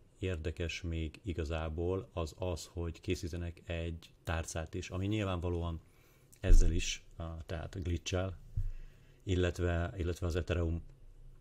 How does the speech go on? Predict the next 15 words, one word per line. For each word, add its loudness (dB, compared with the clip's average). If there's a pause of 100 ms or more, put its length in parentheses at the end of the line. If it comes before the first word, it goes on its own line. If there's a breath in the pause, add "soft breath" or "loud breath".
(200)
a -2
lánccal 0
kompatibilis 0
lesz, -4 (540 loud breath)
és -4
nagyon 0
kíváncsian 0
várom, -6
hogy -6 (1600)
milyen 2
lesz -4
ez -2
az 0
egész. -2 (140)
Á, -6